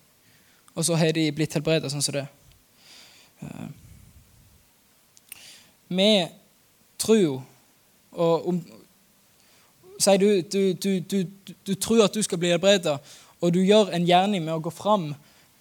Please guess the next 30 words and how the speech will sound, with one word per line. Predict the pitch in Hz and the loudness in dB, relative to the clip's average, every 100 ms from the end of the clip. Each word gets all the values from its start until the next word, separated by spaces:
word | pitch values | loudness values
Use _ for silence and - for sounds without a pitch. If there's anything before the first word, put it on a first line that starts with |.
| _ | _
til, | - 175 165 | 2 4 6
å, | 160 160 156 151 | 6 4 4 2
til, | 180 170 | 0 0
til | - 175 | -2 2
forbønn, | 175 185 170 | 2 2 -2
og | 170 | -2
du | 165 | -2
ikke | 160 190 | -2 -4
blir | 170 | -2
helbredet, | 156 165 202 202 151 139 _ _ - - _ - | -2 2 2 2 -6 -10 _ _ -20 -20 _ -12
eh, | 135 127 123 147 - _ _ _ _ _ _ _ _ _ _ _ _ - _ _ _ _ | -10 -10 -10 -14 -18 _ _ _ _ _ _ _ _ _ _ _ _ -20 _ _ _ _
så, | - 185 185 180 170 - - _ _ _ _ 143 156 | -2 4 6 6 4 0 -20 _ _ _ _ -20 -4
men | 202 | 0
så | 190 190 | 2 4
viser | 214 214 247 | 4 4 4
vi | 196 | 4
allikevel | 175 202 185 | 2 2 0
at | 165 | 0
vi | 170 | -2
stoler | - 180 196 | 0 -2 -2
på | |
Gud. | 170 190 - - - - - - - - - - - _ | -4 -4 -6 -18 -20 -20 -20 -20 -20 -20 -20 -20 -20 _
At | 170 180 | -6 -2
vi | |
legger | 180 185 160 | 0 0 0
det | |
i | 147 | -4
hans | 160 - | -4 -4
hender. | 151 143 - - - _ _ _ _ _ _ _ _ _ _ _ _ _ - - - - _ - | -6 -10 -18 -20 -20 _ _ _ _ _ _ _ _ _ _ _ _ _ -20 -20 -20 -20 _ -10
Eh, | 151 147 143 139 127 123 | -6 -4 -4 -6 -8 -10